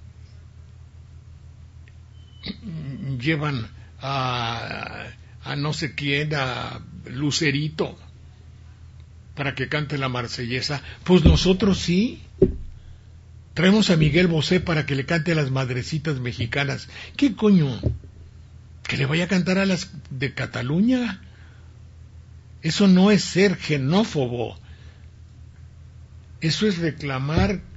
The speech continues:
que no nos ayuden a perder nuestra esencia. Y así como eso, todo. Y no hay quien lo diga. Se voltean los de la aduana, se voltean para el otro lado.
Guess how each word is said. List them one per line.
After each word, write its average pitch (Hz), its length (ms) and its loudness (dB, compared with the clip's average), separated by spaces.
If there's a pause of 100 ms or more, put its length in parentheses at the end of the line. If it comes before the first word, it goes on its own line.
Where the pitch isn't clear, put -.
(320)
que 143 180 2
no 147 360 4
nos 196 320 2
ayuden 151 500 2
a 131 160 -6
perder 131 480 2
nuestra 143 400 -6
esencia. 170 680 0 (600)
Y 143 100 4
así 190 280 2
como 185 340 4
eso, 226 360 0 (220)
todo. 214 460 2 (2250)
Y 156 100 4
no 151 160 6
hay 170 140 4
quien 165 340 2
lo 135 160 2
diga. 135 480 0 (560)
Se - 240 0
voltean 143 540 4
los 151 160 2
de 143 80 2
la 135 80 2
aduana, 156 340 4
se - 100 2
voltean 131 380 4
para 143 140 4
el - 20 6
otro 147 240 4
lado. 139 380 0